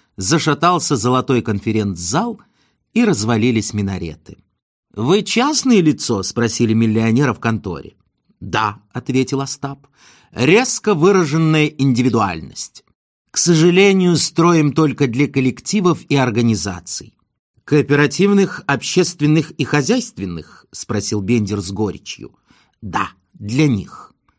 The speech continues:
А я?» «А вы стройте сами». «Да, но где же я возьму камни, шпингалеты, наконец, плинтусы?»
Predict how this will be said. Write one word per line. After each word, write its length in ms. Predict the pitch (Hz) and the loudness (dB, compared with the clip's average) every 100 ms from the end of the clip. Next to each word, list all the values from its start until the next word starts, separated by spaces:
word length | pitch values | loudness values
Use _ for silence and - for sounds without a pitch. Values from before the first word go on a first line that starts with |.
| _ _ _ | _ _ _
А 120 | - 101 | -10 -8
я?» 360 | 87 98 135 - _ _ _ _ _ _ _ _ | -8 -8 -10 -16 _ _ _ _ _ _ _ _
«А 160 | 143 180 | -2 0
вы 160 | 285 | 0
стройте 500 | 349 - 240 226 226 | -4 0 2 2 0
сами». 540 | 160 - 95 85 69 - _ _ - | -4 -4 -6 -10 -16 -20 _ _ -14
«Да, 380 | 101 120 110 - - | -4 -2 -4 -8 -4
но 160 | 113 | -2
где 260 | 107 101 226 | -2 0 0
же 120 | 220 | 2
я 100 | 220 | 2
возьму 380 | 196 147 156 196 | 2 2 2 2
камни, 500 | 196 127 156 160 143 | 0 0 2 2 -2
шпингалеты, 800 | - 113 117 113 107 147 151 131 | -4 -2 -2 0 0 0 -2 -6
наконец, 500 | 107 - 123 131 - | -6 -2 0 0 0
плинтусы?» 680 | 160 233 262 - - - | 0 2 2 -2 -10 -10